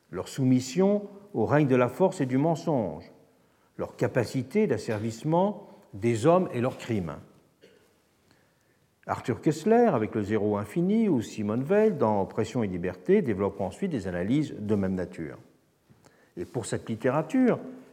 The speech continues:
les régimes totalitaires du vingtième siècle ne faisaient d'une certaine façon que renouer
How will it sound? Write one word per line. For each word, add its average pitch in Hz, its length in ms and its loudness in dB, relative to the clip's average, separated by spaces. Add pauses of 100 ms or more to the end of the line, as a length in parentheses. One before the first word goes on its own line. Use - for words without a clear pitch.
les 131 100 4
régimes 165 340 6
totalitaires 123 600 2
du 95 100 -2
vingtième 92 320 -6
siècle 214 440 0
ne 147 120 0
faisaient 196 320 2
d'une 113 160 -2
certaine 101 300 -8
façon 254 420 -4 (400)
que 127 80 -2
renouer 117 680 4